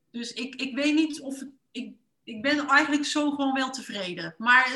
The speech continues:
het kan, kijk, soms kom ik op honderdvijftig uit, hè. Soms heb ik gewoon mazzel. Dan werk ik gewoon <laughs> nog sneller dan ik al dacht. Dan zit ik op honderdvijftig euro. Ja, nou, prima. Dan steek ik die ook lekker in mijn zak. Ehm, maar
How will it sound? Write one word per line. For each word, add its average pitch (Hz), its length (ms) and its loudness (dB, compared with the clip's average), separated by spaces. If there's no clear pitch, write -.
het 269 160 -8
kan, 269 360 0
kijk, 285 180 2
soms 311 280 -2
kom 311 160 2
ik 302 100 0
op 277 100 -4
honderdvijftig 285 680 0
uit, 214 280 -2
hè. 226 140 -4
Soms 269 220 -2
heb 269 100 -6
ik - 60 -12
gewoon 254 240 -4
mazzel. 240 520 -4
Dan 226 160 -2
werk 240 260 -4
ik - 60 -14
gewoon - 520 -6
<laughs> - 100 -14
nog 285 200 4
sneller 269 360 4
dan 254 160 2
ik 254 100 -4
al 247 160 4
dacht. 254 260 4
Dan 370 100 -2
zit 302 120 4
ik - 140 -6
op - 80 -8
honderdvijftig 226 680 -2
euro. 208 340 -4
Ja, 302 280 2
nou, 185 320 0
prima. 233 360 -2
Dan 220 240 -6
steek - 300 -8
ik 185 60 -18
die 202 140 -6
ook 240 100 -6
lekker 233 260 -4
in 185 80 -8
mijn 180 120 -12
zak. 180 380 -6
Ehm, 202 540 -4
maar 214 460 2